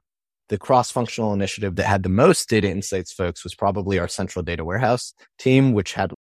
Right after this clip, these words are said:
a lot of just data organization that had to happen. But the, everybody was just staffed out to different organizations. And I think that's really convenient.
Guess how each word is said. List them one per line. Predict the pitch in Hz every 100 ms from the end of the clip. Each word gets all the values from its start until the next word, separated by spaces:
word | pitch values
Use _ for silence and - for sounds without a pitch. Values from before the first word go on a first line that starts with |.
| -
a |
lot | 82 101
of | 95
just | 98 -
data | 98 90 101
organization | 98 85 78 151 - 135
that | 123
had | 123
to | 127
happen. | 117 - 123 120 - _ _ _ -
But | 135 123 _ _ _ _ _ _ _ _ _ _ _ _ _ _ _ _ _ _ _
the, | 107 98 95 _ _ -
everybody | 127 143 127 113 104 - _ -
was | 98
just | - - _ -
staffed | - 98 90 95
out | 92 -
to | 90
different | 90 95 87 85 - _ _ _ _ _ _ _ _ _ _ _ 95
organizations. | 92 90 101 98 160 139
And | 120
I |
think | 117 -
that's | 147 -
really | 101 104 104 98 -
convenient. | 95 98 135